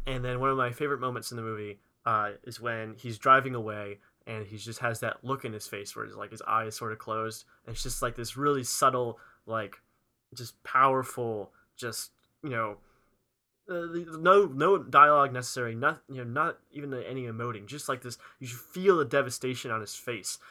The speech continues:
um, and just him trying to deal with that, right? Saying, like, "This is what I need to do. I have,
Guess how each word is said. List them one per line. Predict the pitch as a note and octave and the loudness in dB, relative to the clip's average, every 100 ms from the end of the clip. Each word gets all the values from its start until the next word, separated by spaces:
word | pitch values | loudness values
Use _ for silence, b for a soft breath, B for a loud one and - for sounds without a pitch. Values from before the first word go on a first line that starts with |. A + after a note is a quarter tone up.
| B - | B -2
um, | A#2 A2 A2 | 0 0 -4
and | A#2 | -8
just | A#2+ - | -8 -6
him | C#3+ B2+ | -6 -4
trying | - A#2+ B2 A#2+ | 0 2 2 -2
to | |
deal | G#2+ B2 | -8 -4
with | E3+ - | -2 -2
that, | G2 G2+ | -2 -2
right? | A2+ C3 - B | -2 -4 -10 B
Saying, | - C3 B2 | -10 -8 -6
like, | A2+ G#2+ | -6 -8
"This | C3+ | -10
is | D3+ | -6
what | C#3+ | -6
I | A#2 | -4
need | G#2+ C3+ E3 | -4 -6 -6
to | B2 | -8
do. | D3 C#3+ | -4 -2
I | G#2 | -2
have, | A#2+ B2+ | -2 -4